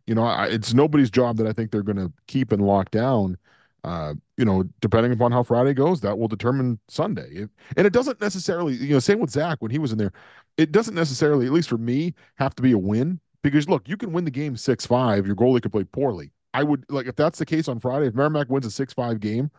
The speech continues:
and Hugo looks shaky, I would come back with Zach on Sunday, even though they won the game. And if they lose a one nothing game and Hugo makes thirty-eight saves, I would still come back with Hugo, even though they lost. Like, it kinda depends on the dynamics of the game.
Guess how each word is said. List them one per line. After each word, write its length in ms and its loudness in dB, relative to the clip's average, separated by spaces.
and 120 -2
Hugo 240 2
looks 220 0
shaky, 380 -6
I 80 2
would 160 4
come 140 0
back 180 -2
with 120 -2
Zach 220 -4
on 120 -12
Sunday, 320 -16
even 220 6
though 100 6
they 120 6
won 200 4
the 60 0
game. 260 -2
And 380 4
if 100 4
they 140 2
lose 220 4
a 40 -2
one 300 -4
nothing 340 -8
game 340 -2
and 160 4
Hugo 260 4
makes 280 2
thirty-eight 420 2
saves, 460 -2
I 80 2
would 140 2
still 160 -4
come 160 -4
back 160 -4
with 120 -6
Hugo, 320 2
even 140 2
though 120 -4
they 60 -2
lost. 440 -8
Like, 160 4
it 80 -8
kinda 180 -2
depends 340 -2
on 40 -4
the 80 -4
dynamics 540 -2
of 100 -2
the 60 -4
game. 340 -6